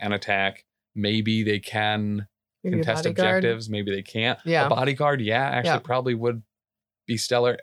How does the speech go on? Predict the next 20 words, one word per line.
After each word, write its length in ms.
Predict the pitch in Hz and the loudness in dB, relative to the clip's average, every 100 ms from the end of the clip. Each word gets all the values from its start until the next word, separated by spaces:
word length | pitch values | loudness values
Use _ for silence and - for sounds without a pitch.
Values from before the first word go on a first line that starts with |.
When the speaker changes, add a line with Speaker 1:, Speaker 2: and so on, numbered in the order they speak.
| - | -2
Speaker 2:
Yeah. 240 | 170 160 | 0 0
Speaker 1:
And 120 | 151 180 | 0 0
this 120 | 208 | 0
box 360 | - 147 160 | -2 -2 -2
comes 260 | - 180 156 | -2 -2 0
with 200 | 123 - _ | -2 -4 _
ten 540 | - - 147 151 165 - _ | -14 -2 0 2 -2 -6 _
tactics 460 | - 123 123 107 101 | -8 -4 -2 -4 -4
cards, 360 | - - - - | -6 -6 -8 -6
too. 260 | - - - _ _ _ _ - | -6 -6 -16 _ _ _ _ -8
Speaker 2:
That's 200 | 185 - | -2 2
insane. 800 | 415 415 - 508 466 466 370 277 | 2 2 0 2 4 4 2 0
Speaker 1:
Right? 320 | - 165 247 - | 2 4 4 2
Speaker 2:
That's 200 | 392 370 | 0 2
so 140 | 453 440 | 2 4
many 220 | 453 453 | 4 2
tactics 540 | - 480 494 440 392 | 4 2 4 2 2
cards. 440 | - 330 285 247 240 | 2 4 4 2 0
Speaker 1:
So 600 | - - 190 180 175 139 | -2 4 4 6 2 0
Speaker 2:
What? 440 | 240 269 427 571 | -4 4 6 6